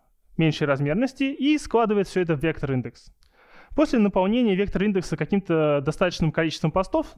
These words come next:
для разных задач это разное, то есть, например, для, э, краткосрочных вкусов достаточно буквально нескольких дней, для долгосрочных мы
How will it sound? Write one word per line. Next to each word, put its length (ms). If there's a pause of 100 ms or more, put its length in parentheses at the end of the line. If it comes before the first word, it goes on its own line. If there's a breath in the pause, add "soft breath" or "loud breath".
для 180
разных 300
задач 340
это 140
разное, 340
то 100
есть, 280
например, 480
для, 560 (680 loud breath)
э, 500 (200)
краткосрочных 600
вкусов 340
достаточно 680
буквально 420
нескольких 480
дней, 320 (340 loud breath)
для 480
долгосрочных 880
мы 800